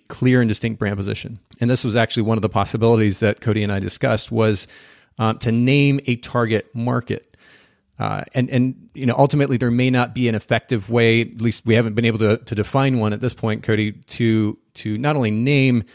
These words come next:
nurses as your market, but to figure out specifically how to speak to them in a way that, that would resonate and, and <laughs> kinda draw all the nurses in the area to you.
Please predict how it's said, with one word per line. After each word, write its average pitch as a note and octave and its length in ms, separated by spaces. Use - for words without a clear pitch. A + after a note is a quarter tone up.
nurses B2+ 440
as G2 120
your G#2+ 100
market, B2 600
but A2 420
to A2+ 160
figure B2 280
out A#2 280
specifically B2+ 560
how A2+ 140
to A2+ 80
speak - 440
to D3 220
them G#2+ 280
in A2 60
a G#2+ 40
way G#2+ 260
that, G#2+ 280
that A2 120
would G#2+ 120
resonate A2+ 600
and, G#2 300
and G2+ 240
<laughs> - 300
kinda A#2+ 200
draw A2+ 300
all B2 200
the A#2 100
nurses A#2+ 320
in A2 60
the A2+ 80
area A2+ 260
to A#2+ 160
you. A2 180